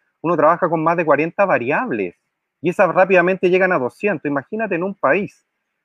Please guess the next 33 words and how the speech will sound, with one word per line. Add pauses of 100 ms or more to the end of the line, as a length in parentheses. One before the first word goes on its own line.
Nosotros
hicimos
un
tablero
estratégico
con
treinta
y
ocho
ámbitos
clave, (480)
y
la
idea
es
que
en
esos
treinta
y
ocho
ámbitos
las
elecciones
sean
coherentes, (600)
y
que
tanto
me
generen
en
el